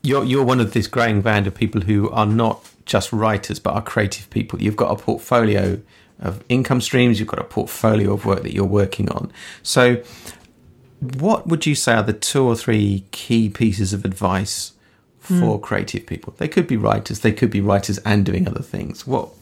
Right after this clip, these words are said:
Speaker 1: what are the things that they really do need to think about?
Speaker 2: Hmm. So do you want advice as it pertains to, like, doing this full time or just kind of any creative advice in general?
Speaker 1: I think probably any creative advice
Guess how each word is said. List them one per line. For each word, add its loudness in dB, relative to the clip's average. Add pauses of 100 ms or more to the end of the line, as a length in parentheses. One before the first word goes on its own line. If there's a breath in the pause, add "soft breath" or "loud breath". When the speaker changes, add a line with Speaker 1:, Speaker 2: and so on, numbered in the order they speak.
Speaker 1:
what 0
are 2
the 0
things -2
that -6
they 0
really 4
do 2
need 4
to -14
think -10
about? -14 (640 loud breath)
Speaker 2:
Hmm. 2 (760 loud breath)
So 0
do 2
you 4
want 2
advice 0
as -2
it -2
pertains 0
to, 0
like, -2
doing 0
this -4
full -2
time 0
or 4
just -2
kind 2
of -2
any 2
creative -2
advice -2
in -6
general? -4 (260)
Speaker 1:
I 2
think -2
probably 0
any 4
creative -2
advice -8